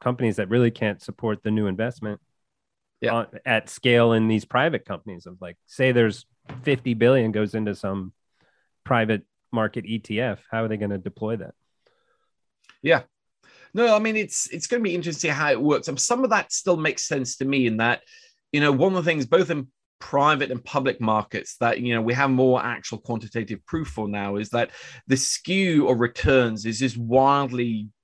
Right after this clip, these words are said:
Speaker 2: greater than we ever thought before. So we all thought that maybe twenty, thirty percent of companies account for the vast majority of gains.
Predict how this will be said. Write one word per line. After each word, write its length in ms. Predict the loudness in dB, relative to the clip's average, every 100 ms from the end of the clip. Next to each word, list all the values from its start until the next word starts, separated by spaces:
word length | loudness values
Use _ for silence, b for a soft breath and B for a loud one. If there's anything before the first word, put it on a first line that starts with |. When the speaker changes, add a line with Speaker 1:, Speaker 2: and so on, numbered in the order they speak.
| -2
Speaker 2:
greater 380 | 2 2 2
than 200 | -6 -4
we 180 | -4 -4 -4
ever 260 | 0 0
thought 380 | -2 -6 -8 -8
before. 380 | -14 -10 -10 -10 _ b b b
So 120 | 4
we 120 | 6
all 180 | 8 6
thought 280 | 4 -2 0
that 160 | 0 4
maybe 580 | 4 4 0 -2 -4 -8 b b 2
twenty, 400 | 2 2 0 -2
thirty 320 | 0 0 0
percent 360 | -2 0 0
of 120 | -2 -6
companies 460 | -6 -4 -4 -4
account 340 | -6 -6 -6 -6
for 120 | -6
the 120 | -6
vast 420 | -2 2 2 0
majority 380 | -8 -6 -6 -8
of 60 | -8
gains. 460 | -6 -8 -16 -20